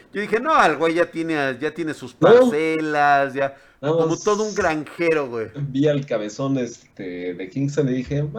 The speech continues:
Speaker 2: "Ah, pues con eso me conformo, güey".
Speaker 1: Y ya, güey.
Speaker 2: ¿Para
Speaker 1: Hasta
Speaker 2: qué
Speaker 1: ahí
Speaker 2: quiero?
Speaker 1: terminó su, su gran proyecto, y yo que ya me lo veía con su sombrero de paja y aquí su, este,
Speaker 2: Acá, este, ah,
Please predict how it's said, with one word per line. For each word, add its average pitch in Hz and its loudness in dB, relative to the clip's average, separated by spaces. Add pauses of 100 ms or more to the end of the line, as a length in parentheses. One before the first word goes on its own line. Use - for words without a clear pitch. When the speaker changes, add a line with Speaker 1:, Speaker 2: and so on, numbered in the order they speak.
(140)
Speaker 2:
"Ah, 98 -6
pues - -20
con - -4
eso 190 0
me 135 2
conformo, 123 0
güey". - -4 (200)
Speaker 1:
Y 135 -8
ya, 131 -6
güey. 117 -8 (480)
Speaker 2:
¿Para 120 4
Speaker 1:
Hasta 127 0
Speaker 2:
qué 151 -2
Speaker 1:
ahí 151 0
Speaker 2:
quiero? 151 0
Speaker 1:
terminó 143 -6
su, 139 -10 (300)
su - -12
gran 151 0
proyecto, 143 -4
y 135 -8
yo 135 -8
que 156 -8
ya 139 0
me 147 -6
lo 113 -4
veía 113 -4
con 120 -8
su 104 -18
sombrero 110 -6
de 98 -6
paja 104 -6
y 98 -12
aquí 104 -16
su, 101 -14
este, 82 -20
Speaker 2:
Acá, 92 -6
este, 92 -2
ah, 92 -8